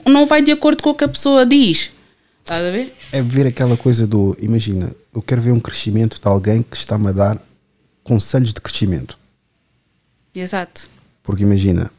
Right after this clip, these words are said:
Speaker 2: tu vais fazer vista grossa, se fores ter, mas existem. Mas também não sabemos da disfunção hormonal de cada um.
Speaker 1: Uhum.
Speaker 2: Mas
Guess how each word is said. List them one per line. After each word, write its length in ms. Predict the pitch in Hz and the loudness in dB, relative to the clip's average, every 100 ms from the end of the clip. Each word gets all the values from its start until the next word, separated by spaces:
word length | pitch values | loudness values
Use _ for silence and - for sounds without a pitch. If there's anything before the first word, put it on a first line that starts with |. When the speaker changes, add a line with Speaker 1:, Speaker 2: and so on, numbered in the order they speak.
| _ _ _ _ _ _ _ | _ _ _ _ _ _ _
Speaker 2:
tu 100 | 113 | -2
vais 140 | 123 | 0
fazer 220 | - 113 | 2 0
vista 320 | 107 113 - 95 | 2 0 0 -2
grossa, 440 | 95 95 - 156 _ _ | -2 -2 -4 -10 _ _
se 180 | - - | -16 -14
fores 320 | 101 117 110 | -6 -4 -4
ter, 220 | - 113 123 | -4 -4 -2
mas 160 | 104 95 | -2 -2
existem. 480 | 120 131 - 78 65 _ _ _ - - - - - - | -2 -2 -4 -6 -10 _ _ _ -20 -18 -16 -14 -16 -6
Mas 220 | 101 90 | -4 -2
também 160 | 95 | 0
não 80 | 104 | 2
sabemos 380 | 110 98 107 104 | 0 0 2 0
da 80 | 101 | -2
disfunção 420 | - 101 - 101 | -2 -4 -2 0
hormonal 400 | 98 92 92 117 | 0 0 0 0
de 80 | 123 | 0
cada 220 | 123 101 | -2 0
um. 160 | 80 - | -2 -2
Speaker 1:
Uhum. 80 | 87 | 2
Speaker 2:
Mas 500 | 98 101 143 - | 4 4 2 -2